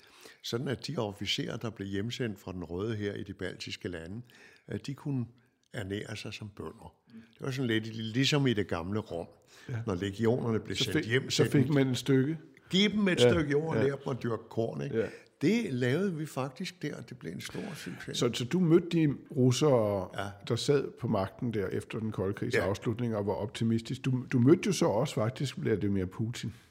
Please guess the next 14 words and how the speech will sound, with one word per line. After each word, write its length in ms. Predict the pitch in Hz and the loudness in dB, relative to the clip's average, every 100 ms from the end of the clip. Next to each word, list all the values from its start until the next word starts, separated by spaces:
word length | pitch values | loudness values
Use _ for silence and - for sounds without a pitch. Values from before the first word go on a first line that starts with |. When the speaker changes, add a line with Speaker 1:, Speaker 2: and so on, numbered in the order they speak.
| - | 2
Speaker 1:
Ja, 120 | 117 | 2
ham 100 | 127 | 4
mødte 240 | 170 185 | 2 2
jeg 120 | 208 | 2
første 380 | 139 147 170 170 | 0 -6 -6 -8
gang 380 | 160 147 175 127 | -4 -4 -6 -8
der, 220 | 143 147 120 - - _ - | -8 -8 -10 -16 -20 _ -18
øh, 540 | - - 57 53 55 107 - _ _ - | -14 -10 -8 -8 -8 -10 -16 _ _ -10
lige 420 | 113 160 185 156 | -2 0 2 4
efter, 300 | 120 123 156 | 2 0 -4
at, 360 | 127 113 101 - | -2 -4 -4 -4
øh, 300 | 110 95 92 - - _ _ - | -2 -2 -6 -12 -20 _ _ -16
øh, 320 | - - - - 98 - 131 - - 113 | -12 -10 -10 -12 -14 -16 -18 -18 -18 -14
at 360 | - 107 - | -12 -12 -14